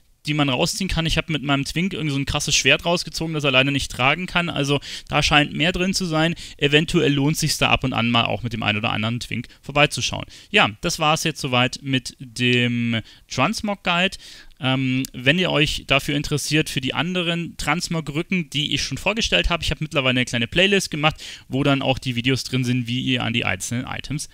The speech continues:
rankommen könnt. Gut, das war's eigentlich soweit an der Stelle.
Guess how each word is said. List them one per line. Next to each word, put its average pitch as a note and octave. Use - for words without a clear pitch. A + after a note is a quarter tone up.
rankommen G2+
könnt. -
Gut, -
das -
war's E3+
eigentlich F3
soweit D#3
an C3+
der E3+
Stelle. G#3+